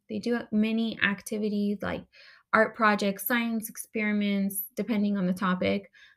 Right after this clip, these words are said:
um, uh, maybe, like, a presentation or, or a video or something that w-, they're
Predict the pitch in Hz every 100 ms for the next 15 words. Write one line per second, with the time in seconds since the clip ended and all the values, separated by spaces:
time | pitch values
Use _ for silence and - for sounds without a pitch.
0 | _ 214 202 196 190 190 - - _ _
1 | _ - 208 190 185 - 220 208 208 214
2 | 208 - - 208 202 202 233 226 220 262
3 | 247 240 196 185 185 190 185 220 208 196
4 | 208 202 247 233 202 196 190 185 - -
5 | _ - 277 285 277 247 240 214 208 214
6 | 220 214 196